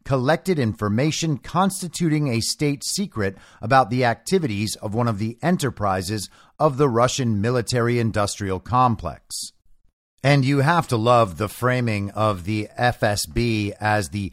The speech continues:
main successor to the Soviet-era K G B, as if somehow the unchecked power of our federal law enforcement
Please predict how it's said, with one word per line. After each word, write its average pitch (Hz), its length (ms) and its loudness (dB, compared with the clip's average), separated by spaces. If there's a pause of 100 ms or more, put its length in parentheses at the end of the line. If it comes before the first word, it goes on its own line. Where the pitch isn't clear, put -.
(140)
main 135 320 4
successor 123 640 2
to 107 140 -8
the 92 120 -6
Soviet-era 123 1000 2
K 127 340 -2
G 101 240 -4
B, 92 460 -2 (280)
as 127 220 4
if 131 160 0
somehow 120 800 2 (480)
the 120 360 2
unchecked 143 680 2
power 123 580 4
of 107 240 0 (180)
our 147 360 4
federal 104 560 0
law 101 260 4
enforcement 98 760 -2